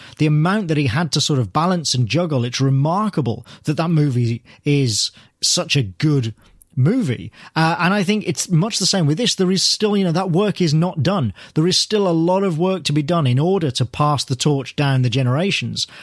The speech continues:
And again, I think the balancing act that Rian Johnson had to undertake in this movie and does mostly pull off. You know, we've had a bit of a gripe, but make no mistake, I think this is a really great movie and that he really succeeded in pulling off a lot of the very difficult things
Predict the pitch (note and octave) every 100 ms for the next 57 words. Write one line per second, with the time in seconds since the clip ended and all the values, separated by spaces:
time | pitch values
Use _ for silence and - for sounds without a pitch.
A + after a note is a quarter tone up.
0 | - E3 D#3+ D3+ C#3+ - - - - D3+
1 | C3 F3+ C#3 B2 F3 D#3 G#2+ C#3+ F#3+ -
2 | D3 A#2 - - C3+ D3 C3+ B2 B2+ A2
3 | B2 - C#3+ D#3 - D3 B2+ A#2+ G#2+ -
4 | - - D3 C3+ C#3 E3 D#3+ C#3+ C3 -
5 | B2+ A#2 A2+ A2+ - G3 F3+ A3 G3 C#3+
6 | C3+ E3 A#3 - F3+ - F3 F3+ A2+ -
7 | - - - E3+ D#3+ D3+ D3+ G3 G#3+ G3+
8 | D3+ C3 F#3 B2 - D3 - - - F3
9 | G3+ F#3 D#3+ - C#3+ - E3 F3+ E3+ D#3
10 | D#3 C3 B2 A#2+ D#3+ A#3 G3 C3 A#2+ D#3+
11 | E3 E3+ E3 E3+ B2 A#2 - - - D3+
12 | D#3 D3+ E3 A#2 D#3 C3+ E3 E3+ C#3+ -
13 | - - E3 F3+ C3 B2 A#2+ D#3+ D#3+ C#3+
14 | B2 C#3 C3+ D#3+ D3 B2 A#2 - A#3 D3+
15 | A2+ G#3 - F3 C#3+ G3+ - F#3 A#2+ A#2
16 | B2+